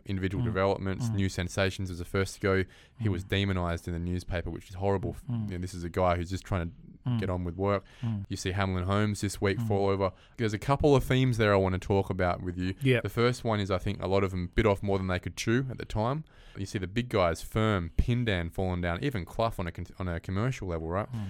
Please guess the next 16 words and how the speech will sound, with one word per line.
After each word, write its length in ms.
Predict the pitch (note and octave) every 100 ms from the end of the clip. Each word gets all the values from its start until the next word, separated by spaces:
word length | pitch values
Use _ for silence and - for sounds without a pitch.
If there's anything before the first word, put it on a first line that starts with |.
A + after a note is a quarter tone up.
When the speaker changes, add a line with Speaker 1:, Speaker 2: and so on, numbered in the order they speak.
| F2 - - -
Speaker 1:
But 120 | -
another 460 | F#2+ G2+ A2+ C3+ A2+
huge 600 | F#2+ - A#2 A#2 A2 -
theme, 360 | G#2 F#2 E2 D2+ _ - _ _ _
most 420 | A2 A#2 A#2+ A2+ G#2+
of 60 |
these 180 | G#2 F#2+
guys 560 | - F#2+ F2+ F2 - - _ _
were 180 | F#2+ F#2
involved 420 | F2 F2+ F2 -
with 120 | E2+
government 400 | F#2 F2 E2+ -
work. 340 | E2 D#2+ - -
Can 140 | G#2+
you 60 | G2
explain 600 | - A2 G#2 A2+ A#2+